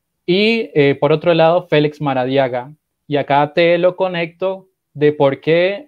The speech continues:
eh, la coalición nacional tiene mayor potencial. Pero algo distinto es el tendido electoral,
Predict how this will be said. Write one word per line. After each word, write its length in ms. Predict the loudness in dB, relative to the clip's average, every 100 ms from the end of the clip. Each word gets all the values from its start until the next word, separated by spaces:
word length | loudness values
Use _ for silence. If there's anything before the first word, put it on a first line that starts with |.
| _
eh, 220 | -4 -2
la 160 | -2 -2
coalición 480 | -2 -2 -4 -8 -8
nacional 640 | -10 -8 -4 -4 -6 -12 _ _
tiene 260 | -6 -4 -2
mayor 380 | -2 0 -2 -2
potencial. 720 | -4 -4 -6 -8 -6 -8 -12 _ _ _ _ _ _ _ _ _
Pero 480 | 2 4 4 4 2 -6 _ _ _ _ _ _ -8
algo 260 | -6 -2 -2
distinto 560 | -4 -10 -14 -8 -6
es 120 | -6
el 140 | -8 -10
tendido 380 | -12 -10 -8 -8
electoral, 580 | -8 -12 -10 -10 -12